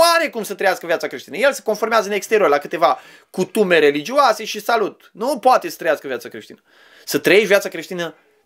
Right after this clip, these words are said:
trebuie să ai, pentru a trăi viața creștină trebuie să ai puterea și plinătatea Duhului Sfânt. Nu există nici un fel de excepție. Nici un fel de excepție. De asta sunt atâta de mulți creștini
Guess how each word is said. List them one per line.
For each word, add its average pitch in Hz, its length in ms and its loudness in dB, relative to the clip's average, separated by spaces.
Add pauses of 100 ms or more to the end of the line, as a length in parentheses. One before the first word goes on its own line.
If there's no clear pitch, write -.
(120)
trebuie 170 320 2
să 135 260 -6 (140)
ai, 156 360 0 (160)
pentru 139 220 0
a 131 40 4
trăi 180 160 2
viața 160 220 0
creștină 151 300 -10
trebuie 135 240 -4
să 127 80 0
ai 123 120 2
puterea 151 680 0
și - 140 -14
plinătatea 127 420 0
Duhului 113 280 -6
Sfânt. 107 180 -12 (140)
Nu 160 160 0
există 175 400 0 (400)
nici 269 380 2
un 233 320 2
fel 190 260 2
de 165 80 -4
excepție. - 580 -6 (300)
Nici 202 200 0
un 190 60 0
fel 165 140 -2
de 151 80 2
excepție. 127 380 -4 (400)
De 170 100 4
asta 208 180 2
sunt 196 200 -2
atâta 165 300 0
de 156 80 2
mulți 143 320 -6
creștini 143 580 -4